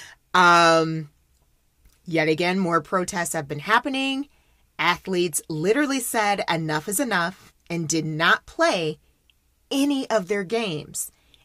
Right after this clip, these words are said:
in hopes to draw more attention to the obviously clear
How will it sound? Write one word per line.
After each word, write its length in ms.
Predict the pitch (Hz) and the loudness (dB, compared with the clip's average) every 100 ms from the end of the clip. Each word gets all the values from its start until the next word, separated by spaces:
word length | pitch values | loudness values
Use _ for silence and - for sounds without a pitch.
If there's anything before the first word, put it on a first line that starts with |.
| - | -2
in 200 | 214 202 | 0 0
hopes 480 | - - 285 294 - | -4 -2 -2 -2 -6
to 120 | - | -8
draw 280 | 185 196 185 | -2 2 2
more 200 | 180 170 | 0 -4
attention 580 | 165 - 220 190 156 156 | -4 -6 -8 -8 -10 -8
to 120 | 151 | -8
the 220 | 147 147 | -6 -6
obviously 640 | 139 143 147 165 151 156 147 | -4 -4 -4 -4 -4 -6 -8
clear 560 | - 220 196 147 151 | -8 -6 -2 -2 -4